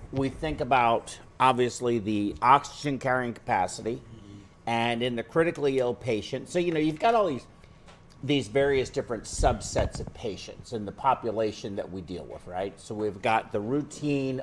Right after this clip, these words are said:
otherwise healthy, well-nourished, isolated coronary disease or valve disease or whatever. Maybe the person has, uh, been playing golf or exercising routinely through their, uh, life, and they have a pretty good reserve.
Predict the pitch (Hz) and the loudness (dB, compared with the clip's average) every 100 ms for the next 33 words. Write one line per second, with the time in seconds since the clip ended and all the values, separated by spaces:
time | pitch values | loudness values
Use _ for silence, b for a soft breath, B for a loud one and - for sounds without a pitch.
0 | - 123 127 120 120 113 110 127 113 110 | 0 0 2 0 2 0 -2 0 0 0
1 | 127 117 113 107 b b b - 131 127 | -2 -2 -4 -8 b b b 0 2 2
2 | 120 113 107 107 104 - 131 123 127 123 | 0 0 2 0 -4 -2 0 0 -2 0
3 | 117 110 - - 120 117 110 107 92 104 | 0 -2 -8 -6 -4 -2 0 0 -2 -6
4 | 90 104 104 101 101 101 117 110 107 87 | -6 -6 -4 -6 -6 -2 2 2 2 -2
5 | 101 90 101 101 101 98 101 107 107 98 | -8 -6 -6 -6 -8 -6 -2 0 0 0
6 | 101 98 B B B 123 123 120 90 - | -2 -4 B B B -2 0 0 -2 -2
7 | 117 110 123 110 104 92 - 117 101 95 | -2 -2 -6 -2 -2 -4 -2 0 0 -2
8 | 107 - 123 117 113 95 104 107 107 117 | -6 -6 -4 -4 -4 -4 0 0 0 -2
9 | 101 101 - 107 - 107 107 95 107 101 | -4 -4 -10 -8 -6 -2 -2 -4 -8 -6
10 | 104 - 120 113 110 110 113 110 107 104 | -8 -8 -10 -6 -6 -8 -8 -2 0 0
11 | 98 B B B - - 104 104 107 110 | -2 B B B -10 -2 0 2 2 2
12 | 110 107 - - - - - - - - | 2 0 -12 -20 -20 -20 -20 -20 -20 -20
13 | - - 135 120 117 123 117 120 113 95 | -20 -6 -4 -2 0 -2 -2 -4 -4 0
14 | 113 110 - 170 104 135 104 92 110 85 | 0 0 0 -2 2 0 0 -2 -2 -2